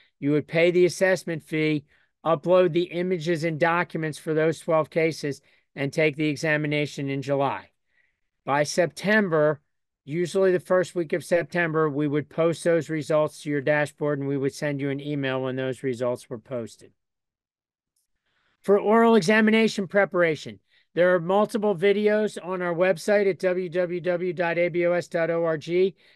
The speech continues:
This is a, a, a, a picture from one of those videos that shows you how the examination is carried out. There's a scoring rubric. The examination is scored based on the scoring rubric.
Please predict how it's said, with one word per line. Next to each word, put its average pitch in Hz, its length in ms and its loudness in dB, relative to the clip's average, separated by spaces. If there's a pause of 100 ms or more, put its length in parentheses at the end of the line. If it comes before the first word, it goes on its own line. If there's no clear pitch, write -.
(140)
This 175 220 -4
is 175 200 -4
a, 170 60 4
a, 156 800 0 (120)
a, 151 60 -2
a 143 40 -2
picture 190 380 -2
from 165 220 -6
one 180 160 2
of 175 60 0
those 175 240 2
videos 175 420 2
that 156 140 -8
shows 170 340 -2
you 170 100 -2
how 170 200 -2
the 165 120 -2
examination 160 760 -4 (400)
is 151 140 -6
carried 165 340 2
out. 170 340 0 (360)
There's 160 260 -2
a 165 60 -4
scoring 202 500 2
rubric. 185 420 0
The 156 120 -6
examination 180 720 -4
is 165 140 -6
scored 175 440 -2
based 175 400 0
on 190 140 -4
the 180 80 -4
scoring 175 380 -4
rubric. 170 420 -2